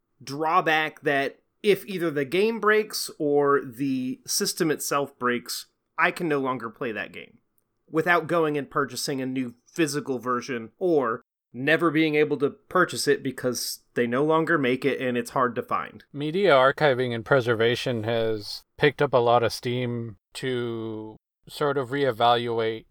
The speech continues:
Speaker 2: how copyright and everything is handled, since that seems to be the biggest stranglehold keeping anyone from being able to properly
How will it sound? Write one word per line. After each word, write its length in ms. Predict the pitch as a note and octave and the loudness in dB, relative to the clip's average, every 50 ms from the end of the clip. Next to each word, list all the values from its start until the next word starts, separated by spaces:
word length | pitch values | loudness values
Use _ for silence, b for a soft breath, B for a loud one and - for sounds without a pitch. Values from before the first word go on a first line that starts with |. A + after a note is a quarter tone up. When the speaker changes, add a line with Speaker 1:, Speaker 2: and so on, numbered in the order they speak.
| _ _ _ | _ _ _
Speaker 2:
how 720 | - - C3 B2 A#2+ A#2 A#2 A2+ A2+ A2 A2 G#2+ G2+ G2+ - _ - | 0 4 6 6 6 6 4 2 0 -2 -4 -6 -8 -12 -16 _ -6
copyright 800 | - B2+ B2 A#2+ - C3 A#2 G#2+ A2+ A2+ A2 A2 A2 A2+ - - | 0 2 2 2 0 -2 -6 -4 0 0 0 0 -2 -4 -8 -8
and 160 | C3+ B2 A#2 | -8 -4 -2
everything 460 | A2+ A2 A2+ A2+ G#2+ - B2+ A2+ A2+ | -2 -2 -2 -2 -4 -4 -4 -4 -4
is 160 | A2 G#2 - - | -6 -8 -6 -2
handled, 560 | A#2 A2+ A2+ A2 A#2+ A#2 A2+ A2+ G#2+ - - _ _ | -2 -2 -2 0 0 -2 -2 -2 -4 -10 -18 _ _
since 280 | - - C3+ B2 A2+ - | -6 -2 -2 -2 0 4
that 180 | C3+ B2 A#2 | 4 4 4
seems 220 | - C3+ B2 A#2 A2+ | 2 -2 -4 -2 -2
to 80 | B2+ | -2
be 140 | G#2+ B2 A#2+ | 0 0 0
the 120 | G#2+ A#2 G2+ | 0 0 2
biggest 380 | G2+ A#2+ A#2 G2+ A#2+ G#2 - | 2 2 2 4 2 0 0
stranglehold 720 | - - B2 A#2+ A#2 A#2 A#2+ A2+ G2+ A2+ A2+ A#2 A2 - - | 0 0 2 2 2 2 0 0 2 4 2 2 2 0 -6
keeping 560 | - B2+ A#2+ - B2+ A#2+ A2+ A2+ A2+ G#2+ G2+ - - _ _ _ _ - | -6 -6 -4 -2 -2 -4 -4 -4 -8 -10 -12 -14 -18 _ _ _ _ -2
anyone 440 | D3+ D3 D3+ C#3 C3 C3 B2+ B2 A#2 | 0 0 0 2 0 0 0 -2 -4
from 200 | - - B2+ A#2 | -6 -6 -4 0
being 320 | B2 B2+ B2 B2 A#2+ B2 B2+ | 0 2 2 0 -2 -4 -4
able 420 | B2+ B2 B2 A2+ B2+ A#2+ A#2+ A#2 | -4 -4 -2 0 0 0 0 -2
to 580 | - - - B2+ A#2+ A#2 A2+ A2+ A2 A2 A2 G2+ - | -6 -6 -4 -2 -2 -2 -2 -2 -2 -4 -6 -6 -4
properly 880 | - C3+ B2+ A#2 - C3 A#2+ A#2 A#2 A#2 A2+ A2 A2 G#2+ G#2 G2+ G#2+ | 4 6 6 6 4 2 -4 -4 -2 -4 -4 -4 -4 -4 -6 -8 -10